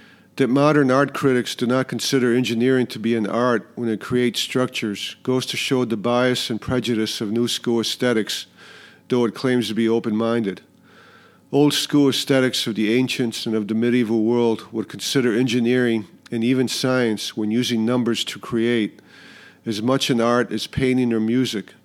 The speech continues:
because it all involves the rational beauty of mathematical and logical creations. This old school view is now limited to engineers, scientists, and mathematicians who deal with numbers and see their beauty in their particular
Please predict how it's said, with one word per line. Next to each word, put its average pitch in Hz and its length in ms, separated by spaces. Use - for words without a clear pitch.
because 117 280
it 113 100
all 123 220
involves 117 480
the 110 80
rational 113 480
beauty 113 340
of 98 140
mathematical 110 760
and 101 80
logical 104 420
creations. 107 720
This 135 240
old 156 160
school 147 420
view 135 500
is 110 200
now 135 180
limited 131 560
to 117 220
engineers, 127 600
scientists, 127 600
and 113 80
mathematicians 120 880
who 120 120
deal 123 300
with 104 100
numbers 110 540
and 117 180
see 127 240
their 117 180
beauty 110 560
in 110 120
their 110 140
particular 110 720